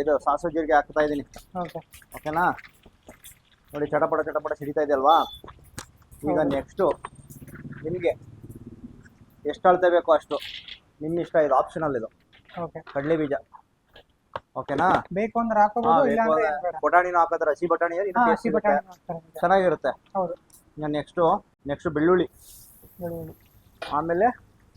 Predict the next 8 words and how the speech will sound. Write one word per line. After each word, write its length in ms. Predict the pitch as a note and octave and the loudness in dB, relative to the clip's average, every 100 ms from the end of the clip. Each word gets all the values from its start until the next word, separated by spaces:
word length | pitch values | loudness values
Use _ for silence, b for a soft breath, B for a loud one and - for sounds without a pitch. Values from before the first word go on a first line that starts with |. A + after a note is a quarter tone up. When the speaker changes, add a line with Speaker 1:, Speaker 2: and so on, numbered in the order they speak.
| _ _ _ _ _ _ _ - _ _ _ - - - - | _ _ _ _ _ _ _ -20 _ _ _ -20 -20 -20 -4
Speaker 1:
ಕರಿಬೇವು, 500 | D#3+ E3 F#3 G3 F#3+ | 0 2 4 6 6
Speaker 2:
ಹಸಿಮೆಣಸಿನ್ಕಾಯಿ, 420 | F#3 G#3 - G#3+ | 4 0 -2 -4
ಕರಿಬೇವು. 320 | - G3 G3 | -4 -4 -2
Speaker 1:
ಹಸಿಮೆಣಸಿನ್ಕಾಯಿ 720 | F#3+ G#3+ G#3 F#3+ F#3+ F#3+ F3 E3+ - - - - - - C#3 | 0 0 0 -2 0 2 4 2 -2 -14 -20 -20 -20 -18 -10
ಎಲ್ಲ 180 | C#3+ F#3 | 6 8
ಹಾಕ್ತಾ 280 | E3 - C#3+ | 8 6 -4
ಇದೀನಿ. 200 | B2 - - - - - | -6 -16 -20 -20 -20 -18
ಓಕೆನಾ? 320 | - C3 | -12 -8